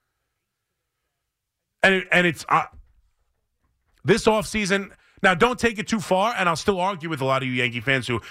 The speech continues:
immediately I put out something about my frustration. It's like, <laughs> "Ah, you knew it, Chris. The Orioles are far better." They're not.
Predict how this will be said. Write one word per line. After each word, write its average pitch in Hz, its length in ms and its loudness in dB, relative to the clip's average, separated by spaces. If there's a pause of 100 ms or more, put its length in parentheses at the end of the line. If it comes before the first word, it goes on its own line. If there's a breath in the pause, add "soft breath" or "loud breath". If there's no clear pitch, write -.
(120)
immediately 170 560 0
I 135 140 4
put 156 160 2
out 147 160 2
something 139 260 -2
about 131 200 2
my 123 100 2
frustration. 135 600 -2
It's 101 120 -6
like, 117 140 0
<laughs> - 20 -6
"Ah, 151 280 2 (200 loud breath)
you 165 140 4
knew 208 240 2
it, 147 120 -6
Chris. 135 280 0 (180 loud breath)
The 175 80 2
Orioles 196 400 2
are 160 60 0
far 170 240 2
better." 131 240 2
They're 131 180 2
not. 127 360 2